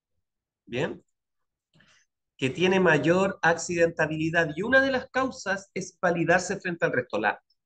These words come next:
población. Y si yo cambio la pregunta y ahora les digo, ¿y cuál es el rango etario de conductores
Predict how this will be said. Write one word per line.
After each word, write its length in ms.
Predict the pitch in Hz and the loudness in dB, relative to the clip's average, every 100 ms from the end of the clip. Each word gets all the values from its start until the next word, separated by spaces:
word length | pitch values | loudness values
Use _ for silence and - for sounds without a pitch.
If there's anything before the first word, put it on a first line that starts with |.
| _ | _
población. 720 | 247 247 247 220 208 147 101 - _ _ | 8 8 8 4 2 0 0 -4 _ _
Y 80 | 165 | -6
si 120 | 214 | 0
yo 120 | 214 | 2
cambio 280 | 220 233 233 | 4 2 2
la 100 | 214 | 0
pregunta 440 | 196 185 220 196 185 | 0 -2 -4 -4 -2
y 80 | |
ahora 140 | 180 190 | -2 -2
les 140 | 170 | -4
digo, 260 | 190 190 170 | -6 -6 -4
¿y 140 | 143 147 | -4 0
cuál 240 | 208 247 | 0 2
es 140 | 240 | 0
el 120 | 175 165 | 0 2
rango 300 | 170 175 151 | 2 2 -4
etario 340 | - 175 165 | 0 2 2
de 220 | 127 117 _ | -2 -8 _
conductores 1160 | 220 269 254 269 - _ 247 170 - - - | 2 2 0 -6 -10 _ -2 -2 -4 -8 -18